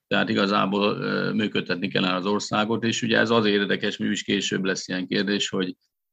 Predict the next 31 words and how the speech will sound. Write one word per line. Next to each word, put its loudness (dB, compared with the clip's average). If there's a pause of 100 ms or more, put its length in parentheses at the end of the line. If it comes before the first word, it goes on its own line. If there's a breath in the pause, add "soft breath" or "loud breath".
ö, -8
melyek 2
lesznek -2
azok -2
a -6
tényezők, -4
amelyek -8 (280)
arra -10
kényszerítik -6
a -14
feleket, -4
hogy -10
végig 0
is -6
leüljenek -4
tárgyalni, -4
és -8
legalább -2
először -4
a -14
tűzszüneti -2
megállapodás 0
el -2
tudják -2
írni, -6
és -8
később -6
egy 0
esetleges -6 (440)
béke -6
megállapodás. -10